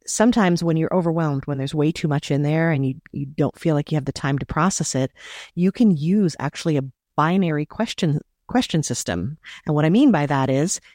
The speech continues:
is this a, "I need to deal with it this week" or not? And then you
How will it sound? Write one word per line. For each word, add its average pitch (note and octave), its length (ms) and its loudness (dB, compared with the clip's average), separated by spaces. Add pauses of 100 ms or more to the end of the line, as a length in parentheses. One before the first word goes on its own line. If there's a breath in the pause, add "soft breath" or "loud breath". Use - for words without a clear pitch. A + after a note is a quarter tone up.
(120)
is D3+ 200 0
this G#3 260 0
a, F#3 240 2
"I F3 80 0
need E3+ 180 0
to D#3+ 60 -14
deal E3+ 200 2
with D#3+ 140 0
it C#3+ 80 -2
this - 240 -2
week" C4+ 260 0
or F#3 120 0
not? - 400 -2 (1500)
And E3+ 120 2
then E3+ 120 2
you D#3+ 100 -2